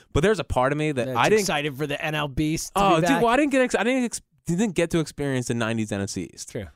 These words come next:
Speaker 1: So, like, I was always jealous of people talking about how, like, Giants, Cowboys, Redskins were, like, real rivalries, and now we have that with the Marlins and Corey Dickerson.
Speaker 2: Yeah.
Speaker 1: And
Speaker 2: Yeah.
Speaker 1: <laughs> the number one rival.
Speaker 2: Jorge Alfaro.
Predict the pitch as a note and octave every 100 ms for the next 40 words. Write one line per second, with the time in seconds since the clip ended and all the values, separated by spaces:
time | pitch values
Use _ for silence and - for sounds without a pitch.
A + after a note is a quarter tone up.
0 | - - D3 C#3+ C3 C3+ D#3 D#3 C#3+ D#3+
1 | D#3+ C#3 C#3+ B2+ - - A#2 A#2 G#2 G#2+
2 | G2+ A2+ F#2+ F#2+ F#2+ - - B2+ A2+ A2
3 | G#2 - - _ - A2+ G#2 G2 G2+ G2
4 | G2+ - G#2 G2 G2 A2+ B2 C3 A2 G2+
5 | C3 F3+ A3+ - - _ - D3 D#3+ E3
6 | F3+ D3+ C3+ G#3+ C#3+ F#2 F#2+ _ C3+ A#2+
7 | _ C3 B2+ A2 B2 C3+ C#3+ - C3+ B2+
8 | G2+ G2 G#2 C3+ D3+ C#3+ - - A#2 A2+
9 | A2 A2 A2 A2+ A2+ - - B2+ C3 B2
10 | A#2+ A#2 C#3 D3 B2 C#3 D3 C#3 B2 A#2+
11 | C3+ B2+ B2+